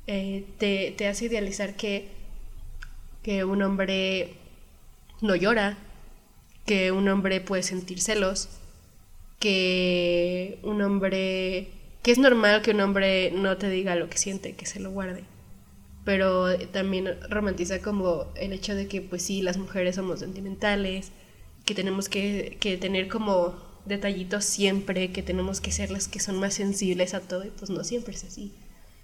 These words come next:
Entonces, eso es el amor romántico, lo que te dice qué es lo que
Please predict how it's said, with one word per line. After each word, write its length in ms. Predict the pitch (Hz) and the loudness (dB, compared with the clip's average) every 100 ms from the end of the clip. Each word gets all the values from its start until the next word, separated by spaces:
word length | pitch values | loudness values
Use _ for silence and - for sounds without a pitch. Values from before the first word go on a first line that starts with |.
| - | -10
Entonces, 500 | 202 190 190 202 202 - - - | -6 -4 -2 -2 -4 -10 -14 2
eso 240 | 240 240 | 4 4
es 100 | 208 | 2
el 120 | 190 | 2
amor 260 | 185 190 180 | 2 0 -2
romántico, 600 | 185 190 196 180 175 185 - - - - | -2 -4 -6 -4 -4 -4 -10 -14 -12 -2
lo 200 | 196 196 | -2 2
que 500 | 190 185 180 170 - | 2 2 2 0 -4
te 120 | 196 | -2
dice 500 | 202 202 214 208 214 - - - - - | -2 0 -2 -2 -6 -12 -14 -16 -6 -4
qué 140 | 196 | -4
es 120 | 196 | -2
lo 140 | 214 208 | -2 -2
que 320 | 190 - | -4 -4